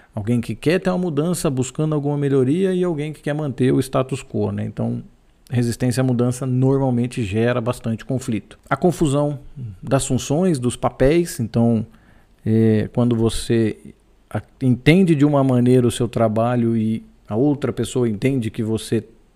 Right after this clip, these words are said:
tem uma responsabilidade diferente, ou seja, qual que é o escopo ali do seu trabalho, e uma outra pessoa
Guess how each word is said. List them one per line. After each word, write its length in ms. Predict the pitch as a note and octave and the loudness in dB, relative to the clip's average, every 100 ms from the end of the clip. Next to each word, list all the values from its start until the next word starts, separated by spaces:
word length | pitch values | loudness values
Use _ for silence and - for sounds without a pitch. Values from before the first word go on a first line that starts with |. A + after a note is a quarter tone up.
| _ _ | _ _
tem 120 | B2+ B2 | 0 2
uma 140 | A#2 | 2
responsabilidade 640 | A2+ - A2+ A2+ A2+ A#2 G#2+ | 2 2 2 2 2 0 0
diferente, 540 | - A2 G#2+ C#3+ - | 0 2 2 -2 -4
ou 40 | |
seja, 340 | A2 G#2+ G2+ G#2 | -4 -2 -4 -2
qual 180 | A2+ A2+ | -4 -2
que 80 | |
é 40 | B2 | 0
o 40 | |
escopo 500 | A#2 - C3 D3+ C#3+ | -2 0 2 4 6
ali 140 | A#2+ A#2+ | 6 4
do 80 | |
seu 160 | A2 A2+ | 0 -6
trabalho, 460 | - A2 B2+ E3+ F3 | -4 -4 -2 -2 -2
e 40 | |
uma 120 | D#3+ | -2
outra 220 | D#3 D3 | -4 -4
pessoa 500 | C3+ C3+ - C#3 C3+ | -2 -4 0 0 0